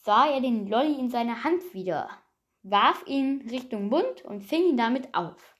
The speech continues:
Ja, ähm, das ist dann wohl Leon, ja?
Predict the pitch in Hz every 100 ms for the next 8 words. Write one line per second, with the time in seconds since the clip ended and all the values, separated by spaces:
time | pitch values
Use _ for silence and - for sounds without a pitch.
0 | _ _ _ _ _ _ _ _ _ _
1 | _ _ - 160 76 170 - _ 220 226
2 | 226 226 208 202 - 226 233 254 320 302
3 | 269 302 311 311 311 - _ _ _ 339
4 | 320 190 151 180 247 302